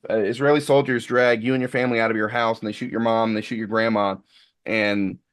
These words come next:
and, and you're, you're, like, inside your house with a gun and you pop out the window and you shoot those two Israeli, Israeli soldiers, are you then Hamas, or are you just a resistance fighter? Like, what, like, how do, how do you, how do you change someone who's just really mad at Israel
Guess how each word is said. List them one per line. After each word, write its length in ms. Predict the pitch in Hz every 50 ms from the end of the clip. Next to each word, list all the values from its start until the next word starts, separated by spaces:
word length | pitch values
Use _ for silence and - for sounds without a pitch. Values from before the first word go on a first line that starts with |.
| _ _ - -
and, 560 | 107 104 95 92 92 92 92 92 90 92 98 - _ _ _ _
and 340 | - 95 98 92 92 90 92
you're, 460 | 92 87 71 92 107 117 127 120 123
you're, 320 | 120 - 117 123 127 120 120
like, 140 | 110 - -
inside 360 | 131 135 135 - 131 127 110
your 100 | 117 120
house 180 | 120 117 120
with 100 | 135 117
a 40 | 107 95
gun 240 | 120 120 117 117
and 80 | 113 104
you 60 | 107
pop 260 | - - 143 127 120
out 80 | 123 104
the 60 | 110
window 260 | 117 120 120 113 110
and 100 | 104 101
you 60 | 104 107
shoot 200 | - - 127 95
those 160 | 110 110 -
two 120 | - 123
Israeli, 400 | 107 107 104 113 117 113 113 107
Israeli 340 | 85 101 110 120 117 110 110
soldiers, 560 | 110 - 117 113 110 98 90 92 95 - - _ _ _ _ - -
are 80 | - 110
you 200 | 104 117 127 131
then 200 | 147 147 143 143
Hamas, 540 | 160 151 147 147 147 151 165 - - - _ _ _ _ -
or 140 | - 123 123
are 20 |
you 120 | 113 127 123
just 160 | 127 123 127
a 20 |
resistance 520 | 110 101 107 107 107 98 - - 92 90 -
fighter? 360 | 92 78 80 - - - _ _ _ _ _ _ _ -
Like, 200 | 107 113 110 -
what, 420 | 120 127 135 143 143 - - -
like, 240 | - 107 120 107 104
how 200 | - 135 143 143
do, 100 | 147 151
how 160 | - 135 143
do 80 | 143 143
you, 300 | 143 139 135 - - 143
how 100 | 151 143
do 60 | 143
you 180 | 151 147 139 143 _ _ _ _
change 360 | - - 156 143 147 147 139
someone 160 | 135 127 120
who's 100 | 120 104
just 140 | 113 104 101
really 260 | 104 120 127 139 139
mad 200 | 131 131 135 135
at 100 | 131 120
Israel 560 | 127 135 131 123 113 104 98 92 92 - -